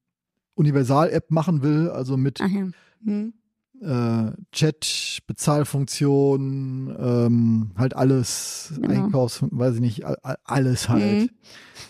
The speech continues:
Speaker 1: Und, ähm, also wie Alibaba oder WeChat,
Speaker 2: Genau, ja.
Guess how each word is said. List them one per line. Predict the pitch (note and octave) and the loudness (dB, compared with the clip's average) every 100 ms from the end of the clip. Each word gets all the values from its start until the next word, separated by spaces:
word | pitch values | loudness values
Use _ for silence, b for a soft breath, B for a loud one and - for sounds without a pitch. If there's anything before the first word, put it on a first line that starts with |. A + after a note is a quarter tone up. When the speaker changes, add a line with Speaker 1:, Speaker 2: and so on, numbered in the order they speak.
| B B | B B
Speaker 1:
Und, | C4+ B2+ A2+ A2+ - - | 0 2 4 2 -2 -4
ähm, | A#2 A2 G#2+ G#2+ G#2 _ _ _ _ _ _ _ _ _ b b b b - | -2 0 -2 -4 -8 _ _ _ _ _ _ _ _ _ b b b b -2
also | A#2+ A#2+ A2 | 0 2 2
wie | C3 | 0
Alibaba | B2+ B2+ A#2 B2 C3+ C3+ A#2+ | 2 2 2 2 4 4 2
oder | - A#2 A2+ A2 | 0 0 0 -2
WeChat, | B2 - A#2+ - | -4 -2 -4 -2
Speaker 2:
Genau, | G#3 F#3+ F#3 F#3+ | -2 0 0 -2
ja. | G3+ G3 | 0 -2